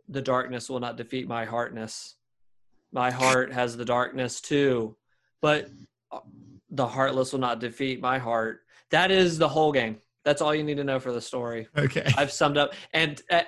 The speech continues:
Speaker 1: uh, once you get in a couple games, you're gonna, you will see. Stay tuned.
Speaker 2: Well, I've heard Kingdom Hearts two assumes you've played a side game, and it basically goes right in with
Speaker 1: Yes,
Speaker 2: the prologue
Speaker 1: Chain of
Speaker 2: of that
Speaker 1: Memories.
Speaker 2: game,
Speaker 1: You have
Speaker 2: just
Speaker 1: to see,
Speaker 2: assuming
Speaker 1: you
Speaker 2: you've
Speaker 1: have to
Speaker 2: played it.
Speaker 1: watch Chain of Memories cutscenes to get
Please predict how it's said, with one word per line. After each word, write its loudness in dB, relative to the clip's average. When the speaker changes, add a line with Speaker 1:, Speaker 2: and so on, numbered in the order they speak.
Speaker 1:
uh, 6
once 4
you 2
get 6
in 6
a 6
couple 2
games, 2
you're 0
gonna, 0
you -2
will -2
see. 0
Stay -2
tuned. 0
Speaker 2:
Well, 6
I've 4
heard 8
Kingdom 2
Hearts 4
two 4
assumes 4
you've 4
played 2
a 4
side 2
game, 4
and -2
it 0
basically 2
goes 4
right 0
in -2
with 0
Speaker 1:
Yes, 4
Speaker 2:
the -2
prologue 8
Speaker 1:
Chain 8
of 6
Speaker 2:
of 4
that 6
Speaker 1:
Memories. 4
Speaker 2:
game, 4
Speaker 1:
You 8
have 8
Speaker 2:
just 6
Speaker 1:
to 4
see, 6
Speaker 2:
assuming 2
Speaker 1:
you 2
Speaker 2:
you've 4
Speaker 1:
have 4
to 4
Speaker 2:
played 6
it. 6
Speaker 1:
watch 4
Chain 2
of 2
Memories 2
cutscenes -2
to -4
get 0